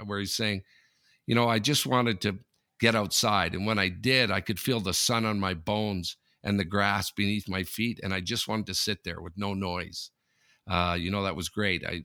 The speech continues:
I, uh, he said a funny thing about, you know, he got, he got a great workout with the crutches.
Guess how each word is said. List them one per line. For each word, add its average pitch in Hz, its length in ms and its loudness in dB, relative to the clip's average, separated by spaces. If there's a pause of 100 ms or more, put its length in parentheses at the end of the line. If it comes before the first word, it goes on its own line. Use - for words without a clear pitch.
I, 90 240 -4
uh, 82 160 -8
he 87 100 -10
said 110 200 -2
a 95 40 0
funny 117 300 0
thing 107 220 -2
about, 95 260 -4 (580)
you 110 80 0
know, 104 100 4
he 98 100 4
got, 101 160 -4 (100)
he 104 60 -12
got 110 120 0
a 98 60 0
great 120 260 2
workout 110 400 2
with - 120 -6
the 82 60 -6
crutches. 95 580 0